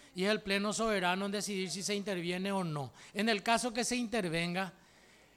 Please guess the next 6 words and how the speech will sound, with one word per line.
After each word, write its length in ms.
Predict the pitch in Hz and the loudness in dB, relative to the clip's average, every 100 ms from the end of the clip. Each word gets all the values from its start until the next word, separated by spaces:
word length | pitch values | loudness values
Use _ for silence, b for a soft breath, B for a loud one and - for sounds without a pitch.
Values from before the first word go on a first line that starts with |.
| B - | B 4
el 300 | 233 269 - | 4 4 6
Poder 480 | - 208 202 262 | 6 8 6 6
Ejecutivo 680 | 285 269 240 240 - 254 311 | 6 4 2 -2 0 2 4
designa 420 | 269 190 202 208 185 | 4 2 0 0 0
un 160 | 180 | 0
interventor 760 | 190 180 208 202 160 - 131 | -2 -2 -2 -2 -6 -10 -12